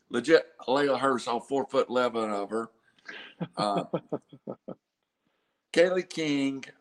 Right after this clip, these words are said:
Rebel, Jamie Hayter, the Queen Killer herself, Anna Jay, and who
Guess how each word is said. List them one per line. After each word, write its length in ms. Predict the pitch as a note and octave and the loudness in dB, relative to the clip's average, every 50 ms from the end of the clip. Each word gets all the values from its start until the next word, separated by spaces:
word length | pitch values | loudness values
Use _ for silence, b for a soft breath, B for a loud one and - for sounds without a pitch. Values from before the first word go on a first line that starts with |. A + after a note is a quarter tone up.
| _ _ _ - | _ _ _ -10
Rebel, 800 | A#2 A#2+ B2 C#3 E3 G3 G#3 - D3+ D3 C#3 C3+ C3 B2+ - - _ _ _ _ _ | -8 4 8 10 12 12 12 12 12 10 10 10 6 4 0 -8 _ _ _ _ _
Jamie 340 | A2+ B2+ D3+ E3+ F#3+ F#3+ E3+ | 2 4 4 4 4 0 -2
Hayter, 540 | C#3+ C#3+ C#3 C3 B2+ A#2+ A#2+ A#2+ A#2 A2+ - _ _ _ _ _ _ _ _ _ _ _ - _ _ _ _ _ _ | -2 0 -2 -2 -2 -4 -4 -4 -4 -6 -8 _ _ _ _ _ _ _ _ _ _ _ -20 _ _ _ _ _ _
the 160 | B2 C3+ C3+ | 2 2 2
Queen 480 | - - - G#3 A#3+ A#3 G#3+ G3+ F#3 D#3+ | 2 2 4 6 6 6 4 0 -6 -8
Killer 440 | - E3+ F3 E3 D#3+ D#3 D3+ D3 C3+ | 0 2 2 4 4 2 0 -2 -4
herself, 600 | C3 C#3+ C#3+ B2+ - D#3 D#3 C#3+ C3+ B2+ - - - | -4 -4 -4 -4 -2 -2 -2 0 0 -2 -4 -8 -8
Anna 280 | C#3 C3 C3 C3 B2+ A#2+ | -6 -6 -4 -6 -8 -8
Jay, 580 | A2 B2+ C3 B2 A#2+ A#2+ A#2+ A#2+ A#2 A2+ G#2 _ _ _ _ _ _ _ _ _ _ _ _ _ _ _ _ _ _ _ _ _ _ | -6 -4 -4 -2 -2 -4 -6 -8 -8 -10 -14 _ _ _ _ _ _ _ _ _ _ _ _ _ _ _ _ _ _ _ _ _ _
and 160 | D#3+ F3 E3 | -2 -2 -2
who 260 | E3 G3 A#3 A#3 G#3 | -2 -6 -8 -8 -10